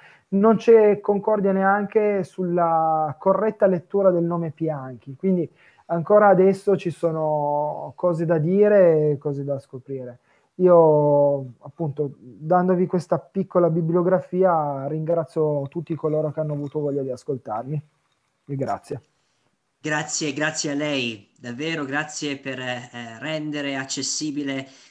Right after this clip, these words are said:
Speaker 2: eh, queste, queste epoche che ai nostri occhi e nel comune senso storiografico sono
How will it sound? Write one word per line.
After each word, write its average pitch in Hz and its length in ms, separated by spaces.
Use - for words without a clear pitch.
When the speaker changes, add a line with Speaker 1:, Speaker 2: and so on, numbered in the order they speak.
Speaker 2:
eh, 117 540
queste, 135 420
queste 135 240
epoche 135 500
che - 280
ai 113 200
nostri 131 340
occhi 143 380
e 160 40
nel 135 140
comune 151 340
senso 143 320
storiografico 135 680
sono 120 480